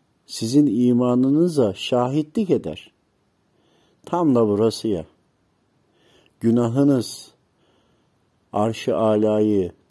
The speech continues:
delip hemen yaratanınıza gitmiş olsaydı, o anda tecelli edip anında belanızı bulmanız gerekirdi. Anında,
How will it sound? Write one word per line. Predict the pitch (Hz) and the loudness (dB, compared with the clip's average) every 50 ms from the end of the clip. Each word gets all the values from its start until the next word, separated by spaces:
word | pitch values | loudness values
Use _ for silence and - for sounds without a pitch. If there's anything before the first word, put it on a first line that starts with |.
| _ - - | _ -4 -2
delip | 101 98 92 98 95 - _ - - - - _ _ _ _ - | -2 0 0 -2 -6 -8 _ -20 -20 -20 -20 _ _ _ _ -8
hemen | 120 120 120 117 107 95 90 85 - _ _ _ _ _ _ _ _ _ _ _ _ _ _ _ _ _ _ _ _ _ _ _ _ _ _ _ _ _ _ _ _ _ _ - | -6 -2 -2 -2 -2 -4 -6 -8 -12 _ _ _ _ _ _ _ _ _ _ _ _ _ _ _ _ _ _ _ _ _ _ _ _ _ _ _ _ _ _ _ _ _ _ -6
yaratanınıza | 98 101 104 107 110 110 107 - 113 110 110 110 107 104 101 98 117 120 | -2 -2 0 0 0 0 -2 -2 -2 -2 0 0 0 -2 0 0 0 0
gitmiş | 120 113 107 101 - - 104 - - - | 0 0 -4 -6 -8 -8 -10 -8 -6 -6
olsaydı, | 87 87 85 - - - 85 85 85 82 73 - 139 151 - - _ _ _ _ _ _ _ _ _ _ _ _ _ _ _ _ _ _ _ _ _ _ _ _ _ - | -4 -4 -6 -6 -6 -6 -4 -4 -4 -4 -2 0 -2 -2 -2 -6 _ _ _ _ _ _ _ _ _ _ _ _ _ _ _ _ _ _ _ _ _ _ _ _ _ 0
o | 139 110 107 | 0 0 2
anda | 117 107 104 101 98 104 95 - | 0 0 0 0 -2 -4 -4 -6
tecelli | - - 95 85 85 92 90 87 82 90 87 87 - - 95 | -6 -6 -6 -4 -4 -4 -4 -4 -4 -4 -4 -4 -6 -6 -6
edip | 85 - 147 147 147 - - - - _ _ _ _ _ _ _ - | -4 -2 -4 -4 -4 -10 -20 -20 -20 _ _ _ _ _ _ _ -10
anında | - 90 90 90 95 101 101 104 104 110 104 90 | -6 -4 -4 -2 -2 -2 -2 -2 -2 -2 -2 -2
belanızı | 95 92 90 92 90 90 92 95 92 90 104 107 104 | -2 -4 -2 -2 -4 -4 -4 -4 -6 -6 -8 -10 -8
bulmanız | 95 92 90 90 90 90 90 90 87 - - | -8 -8 -6 -6 -4 -4 -6 -6 -8 -10 -12
gerekirdi. | 87 85 80 82 - - - 85 82 78 - - 82 - _ _ _ _ _ _ _ _ _ _ _ - | -12 -10 -10 -12 -12 -14 -14 -14 -14 -14 -16 -18 -20 -20 _ _ _ _ _ _ _ _ _ _ _ -8
Anında, | 82 95 101 104 101 104 107 107 107 113 131 165 185 208 | -4 -2 0 0 0 0 0 0 0 2 2 2 0 -2